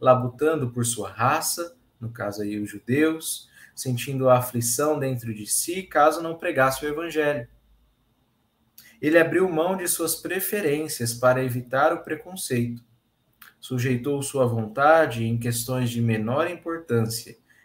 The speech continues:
e se os homens simplesmente recebessem o evangelho, ele não levantava questões sobre formatos ou cerimônias. O evangelho era a única questão importante para Paulo.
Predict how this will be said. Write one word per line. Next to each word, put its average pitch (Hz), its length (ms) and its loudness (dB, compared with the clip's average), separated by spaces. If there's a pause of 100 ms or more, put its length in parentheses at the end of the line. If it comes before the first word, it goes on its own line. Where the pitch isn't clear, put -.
e 127 120 -2
se 120 180 0
os 127 180 0
homens 127 340 2
simplesmente 127 760 -2
recebessem 117 680 -2
o 175 60 -4
evangelho, 120 720 2 (380)
ele 135 200 -4
não 139 180 -2
levantava 143 580 2
questões 123 520 -4
sobre 120 320 -2
formatos 117 720 -4
ou - 80 -12
cerimônias. 123 920 -8 (1080)
O 135 100 0
evangelho 135 800 4
era 135 240 6
a 127 60 2
única 190 500 0
questão 165 440 -6
importante 180 720 -8
para 131 220 -6
Paulo. 98 480 -2